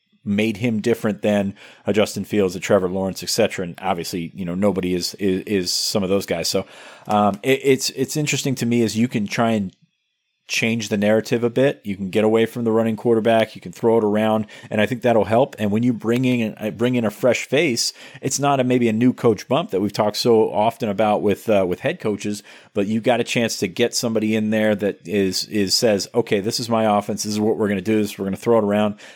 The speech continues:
And I don't expect them to go out and get Quinn Ewers, but at the same time, I mean, you've got a guy that can come in and just be like, Okay, I'm here. I'm new. I don't have, like, Sean Clifford, Will Levis, eh, you know, even the guy, even the young guys, they're not my guys. You can come in and play right away. You can come in and,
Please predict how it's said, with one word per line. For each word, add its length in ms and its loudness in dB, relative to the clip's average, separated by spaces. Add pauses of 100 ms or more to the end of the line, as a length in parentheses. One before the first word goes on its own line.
And 100 -2
I 100 2
don't 120 2
expect 300 -2
them 80 -8
to 40 -6
go 140 2
out 140 2
and 100 -10
get 160 -2
Quinn 220 -2
Ewers, 400 2
but 280 2 (220)
at 140 -20
the 60 -6
same 260 0
time, 320 -2
I 60 0
mean, 140 2
you've 360 -2
got 320 2
a 160 -8
guy 320 -2
that 160 -2
can 120 -8
come 220 -2
in 140 0
and 80 -4
just 180 -6
be 100 2
like, 160 4
Okay, 380 0 (360)
I'm 220 0
here. 440 0
I'm 260 0
new. 400 2 (260)
I 140 2
don't 160 0
have, 380 -2
like, 360 -2 (200)
Sean 280 0
Clifford, 380 0
Will 180 4
Levis, 480 2
eh, 40 0
you 280 0
know, 100 0
even 180 0
the 60 -4
guy, 200 -2
even 200 0
the 80 0
young 200 2
guys, 360 0
they're 200 0
not 180 0
my 160 0
guys. 400 0
You 100 -2
can 140 -8
come 220 0
in 80 0
and 80 -2
play 180 2
right 200 2
away. 240 2
You 100 -4
can 80 -8
come 200 0
in 80 2
and, 200 0